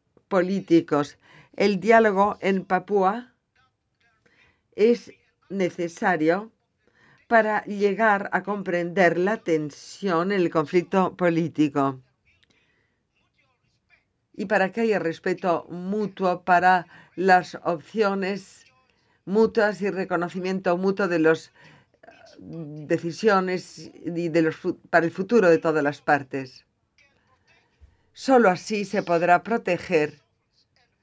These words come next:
los recursos y la libertad de los papúes. Estamos listos para el diálogo.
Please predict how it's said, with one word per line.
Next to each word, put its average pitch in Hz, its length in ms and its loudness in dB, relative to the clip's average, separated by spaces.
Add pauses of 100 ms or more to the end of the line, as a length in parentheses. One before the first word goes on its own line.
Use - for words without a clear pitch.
(560)
los 190 400 -2
recursos 196 840 -6
y 185 80 0
la 165 400 0
libertad 165 840 0
de 160 320 -4
los 160 280 -2
papúes. 170 640 -2 (580)
Estamos 196 760 0
listos 185 540 0
para 165 240 2
el 160 80 -2
diálogo. 147 720 2